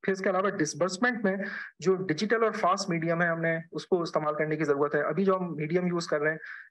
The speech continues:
अ, check का, तो उसमें भी कई दफा ये problem आई कि लोगों को check वक्त पे नहीं मिला, या मिल गया मगर वो bank नहीं जा सके, अ,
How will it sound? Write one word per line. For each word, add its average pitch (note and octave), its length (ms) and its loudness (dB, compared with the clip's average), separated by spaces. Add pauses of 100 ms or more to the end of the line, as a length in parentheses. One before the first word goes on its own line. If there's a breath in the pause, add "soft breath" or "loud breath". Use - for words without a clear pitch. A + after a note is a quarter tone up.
(160)
अ, C#3 120 -2
check E3+ 360 0
का, D#3 100 4
तो D#3 240 -2
उसमें F3+ 340 0
भी F3+ 60 0
कई F3+ 160 0
दफा F3 200 2
ये E3+ 140 0
problem D#3+ 380 2
आई D#3 140 0
कि E3 120 -2
लोगों D3 260 2
को D3+ 140 2
check D3+ 400 0
वक्त C#3+ 160 -2
पे E3+ 80 2
नहीं D#3+ 100 0
मिला, C#3+ 420 2
या E3 100 4
मिल D#3+ 180 2
गया E3+ 220 4
मगर D#3+ 180 2
वो D3+ 140 2
bank D3+ 180 0
नहीं D#3+ 160 -4
जा D3+ 100 4
सके, D3+ 260 0
अ, D3 40 -6